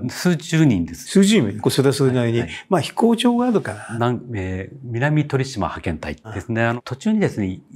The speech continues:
Speaker 1: 硫黄島もありますので、あと、ここは、あの、
Speaker 2: ええ。
Speaker 1: 気象庁も入っていて、気象庁は、あの、よく台風の予測なんかをここでしてきますので、気象庁の方も入ってらっしゃいます。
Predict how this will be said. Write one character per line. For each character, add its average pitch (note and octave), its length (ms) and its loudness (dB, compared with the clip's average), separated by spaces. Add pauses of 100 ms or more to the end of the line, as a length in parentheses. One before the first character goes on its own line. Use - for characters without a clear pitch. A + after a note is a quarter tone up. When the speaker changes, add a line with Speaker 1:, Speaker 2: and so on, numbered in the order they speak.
(100)
Speaker 1:
硫 C3 260 -2
黄 A3+ 40 -8
島 G3+ 140 -2
も F#3 80 -2
あ E3+ 40 0
り D#3 60 -2
ま D#3 120 -2
す - 120 -12
の E2 140 -8
で、 E2+ 220 -10 (200)
あ A#2 80 -2
と、 G#2+ 120 -6
こ - 160 -14
こ D#3+ 120 0
は、 F3 100 4
あ - 40 -2
の、 E3 60 -4
Speaker 2:
え - 20 -6
え。 G#2 40 -10
Speaker 1:
気 - 120 -10
象 A#3 120 6
庁 G#3+ 140 2
も G2 80 0
入 F#2 100 0
っ - 40 -2
て - 120 -14
い D#2 60 -12
て、 E2 280 -10 (120)
気 - 100 -18
象 G#3 140 -2
庁 C#3+ 160 0
は、 G#2+ 60 4
あ G2+ 40 2
の、 G2+ 60 2
よ A2 140 2
く F2 340 -8 (300)
台 A2 160 0
風 G2 200 -2
の F2+ 300 -4 (480)
予 G#2+ 120 -6
測 - 200 -6
な F#2 100 -2
ん F#2 60 -6
か F2 120 -10
を - 20 -10
こ - 160 -14
こ F#2 60 -6
で E2 80 -8
し - 100 -20
て G2+ 80 -4
き - 80 -8
ま F2+ 100 -4
す F#2 140 -10
の F2 80 -8
で、 A#2 100 -2
気 - 80 -14
象 C#3 140 -2
庁 C3+ 100 -6
の A#2 80 -4
方 D#3 220 -4
も A2+ 60 -6
入 E2+ 120 -10
っ - 20 -10
て - 120 -16
ら D#2 80 -14
っ C#2+ 40 -20
し - 120 -20
ゃ - 20 -20
い - 40 -20
ま - 60 -20
す。 - 120 -20